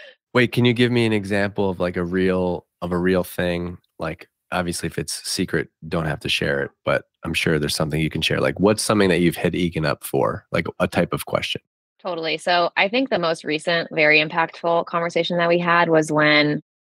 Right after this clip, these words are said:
Speaker 2: earlier this year, I was putting together my plan for the whole year, and I had sort of been assigned a certain amount of marketing budget. And I noticed that over time,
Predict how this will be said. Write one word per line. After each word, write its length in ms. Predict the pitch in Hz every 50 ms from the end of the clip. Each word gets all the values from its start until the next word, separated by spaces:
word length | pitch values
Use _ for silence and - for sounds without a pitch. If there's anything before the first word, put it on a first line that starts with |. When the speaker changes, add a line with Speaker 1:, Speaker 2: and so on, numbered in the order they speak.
| _ _ _ _ _ 185
Speaker 2:
earlier 260 | 185 190 202 208 202
this 160 | 190 170 -
year, 200 | 170 160 160 156
I 60 | 147
was 140 | 151 147 -
putting 240 | - 175 165 165 160
together 320 | - 165 160 156 151 151
my 140 | 147 147 143
plan 340 | - - 156 156 165 143 -
for 120 | - - -
the 80 | 143
whole 160 | 143 - 147
year, 340 | 151 165 202 196 175 160 147
and 160 | 143 147 151
I 80 | 151 156
had 200 | 160 160 151 156
sort 200 | - - 208 214
of 80 | 226 220
been 140 | 208 165
assigned 420 | 151 - - 147 143 139 139 143 151
a 20 |
certain 280 | - - 151 - 147 147
amount 220 | 147 151 147 -
of 60 | -
marketing 380 | - - - - - 160 165 170
budget. 340 | 185 196 196 208 220 220 - 170
And 100 | 165 156
I 80 | 156
noticed 480 | 156 160 165 175 180 185 180 - - -
that 180 | 156 147 139 - 156
over 240 | 160 147 156 151
time, 540 | 147 - - 143 139 139 143 147 147 160 165